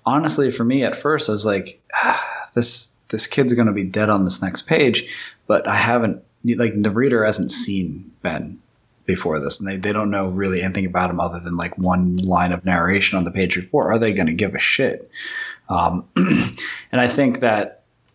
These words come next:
I sort of circumvented a lot of that by, within the space of the first issue, letting people get to know the kids more. And it sort of has a retroactive impact. Uh,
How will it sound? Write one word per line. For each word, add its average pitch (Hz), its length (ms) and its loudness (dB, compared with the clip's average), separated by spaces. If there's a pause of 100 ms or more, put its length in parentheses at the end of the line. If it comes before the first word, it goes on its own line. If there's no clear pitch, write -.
I 123 80 0
sort 113 220 2
of 98 80 -4
circumvented 104 960 0
a 101 80 0
lot 95 240 2
of 90 140 -4
that 87 340 -2
by, 90 440 0 (540)
within 107 300 4
the 95 80 4
space 98 320 4
of 98 80 -4
the 95 100 -4
first 92 300 0
issue, 85 320 0
letting 87 380 -2
people 82 340 -4
get 87 260 0
to 98 120 2
know 85 140 2
the 82 100 -4
kids 90 340 0
more. 85 400 0
And 87 280 -4 (240)
it 113 80 -2
sort 123 180 0
of 104 80 0
has 110 100 0
a 104 80 0
retroactive 95 920 -2
impact. 92 680 -2
Uh, 90 300 2